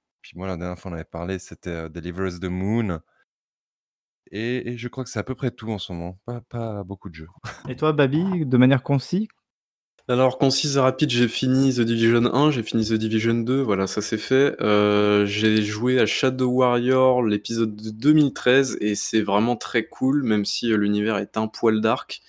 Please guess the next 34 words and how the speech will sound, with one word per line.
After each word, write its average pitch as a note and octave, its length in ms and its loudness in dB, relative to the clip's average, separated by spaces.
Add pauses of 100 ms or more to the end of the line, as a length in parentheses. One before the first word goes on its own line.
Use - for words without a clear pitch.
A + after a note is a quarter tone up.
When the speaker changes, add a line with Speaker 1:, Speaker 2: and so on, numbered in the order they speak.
Speaker 2:
Et C3+ 80 -4
vivement A#2 220 4
le B2 80 6
Speaker 3:
Euh, G#2+ 40 2
Speaker 2:
trois, A#2+ 220 0
c'est B2 140 -12
ça ? A#2+ 240 -4
Speaker 3:
c'est - 180 -6
vrai A#2+ 100 4
que B2 60 -2
t'es A2+ 100 4
tout A2+ 100 -2
le G#2 60 -6
temps A#2+ 120 2
dans A2 160 4
le, G#2 160 2
dans G#2+ 220 2
le, G2+ 260 0
dans G2+ 220 -4
le, - 360 -10
dans G#2+ 180 0
le G2+ 100 -2
Speaker 2:
Ah - 20 0
oui, G3+ 60 4
ce A#3+ 60 4
Speaker 3:
sombre. - 120 -2
Speaker 2:
que D3 80 -4
je, E3+ 160 -2
c'est C3+ 180 -8
ce - 60 -10
que - 80 0
je C3 80 -6
te D3 60 0
disais. C3 340 0